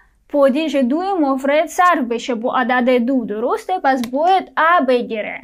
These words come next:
Сколько человек? Два человека. Сколько человек? Се нафар. Ҳамин тури, дурусте? Три человека. Чор нафар,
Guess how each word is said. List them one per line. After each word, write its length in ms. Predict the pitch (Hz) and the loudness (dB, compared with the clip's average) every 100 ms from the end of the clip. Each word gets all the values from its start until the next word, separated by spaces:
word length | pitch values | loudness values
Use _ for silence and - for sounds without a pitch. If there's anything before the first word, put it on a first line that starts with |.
| - _ _ _ _ _ - - _ | -18 _ _ _ _ _ -20 -20 _
Сколько 540 | - - 453 - 294 | -10 -2 0 2 0
человек? 680 | 262 277 262 247 226 196 - _ - | 0 0 0 0 -4 -10 -12 _ -6
Два 460 | 220 240 262 302 359 | -2 2 4 4 2
человека. 840 | 381 320 269 254 302 254 - 202 196 - _ | 0 2 2 2 2 0 -2 -8 -10 -14 _
Сколько 460 | - 392 453 330 262 | -4 0 0 0 -2
человек? 500 | 262 233 202 190 - | -4 -6 -6 -12 -16
Се 260 | - 349 320 | -4 0 2
нафар. 480 | 240 220 226 190 - _ _ - | 2 -2 -6 -8 -10 _ _ 0
Ҳамин 360 | 302 349 294 | 0 2 0
тури, 300 | 262 226 214 | 0 -4 -6
дурусте? 420 | 208 240 415 262 | -6 -6 -4 -2
Три 320 | 247 269 302 311 | -2 0 0 0
человека. 880 | - 330 294 277 302 226 - 196 - _ _ - | -2 2 2 2 0 -2 -4 -14 -14 _ _ -10
Чор 360 | - 285 302 | 2 4 4
нафар, 580 | 311 339 359 381 392 415 | 4 0 2 2 2 2